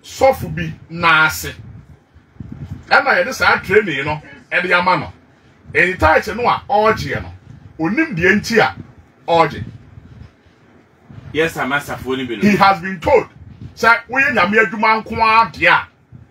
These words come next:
Speaker 1: ɛsɛ sɛ ɔgye ntosuo dudu. Deɛ ɔtɔ so mmiɛnsa no, yɛwɔ biribi a yɛfrɛ no mimicking. Nti ɔno deɛ ɔnkɔdi akoa ne nan ase.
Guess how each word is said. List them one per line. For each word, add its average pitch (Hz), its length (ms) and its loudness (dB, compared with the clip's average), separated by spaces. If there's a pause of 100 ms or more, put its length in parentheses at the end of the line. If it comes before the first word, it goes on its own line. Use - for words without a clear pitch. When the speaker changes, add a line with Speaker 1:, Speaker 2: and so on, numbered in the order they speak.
(140)
Speaker 1:
ɛsɛ 160 160 2
sɛ 220 180 4
ɔgye 196 120 -6
ntosuo 156 320 -6
dudu. 110 180 -12 (1700)
Deɛ 202 200 4
ɔtɔ 311 160 4
so 294 140 -6
mmiɛnsa 135 480 -6
no, 107 120 -14 (800)
yɛwɔ 180 240 4
biribi - 160 0
a - 40 2
yɛfrɛ - 180 -2
no - 160 -6 (340)
mimicking. 214 540 0 (1040)
Nti 170 80 0
ɔno 311 160 4
deɛ 214 220 4
ɔnkɔdi - 240 -2
akoa 160 340 2
ne 160 60 -2
nan - 200 -4
ase. - 200 -12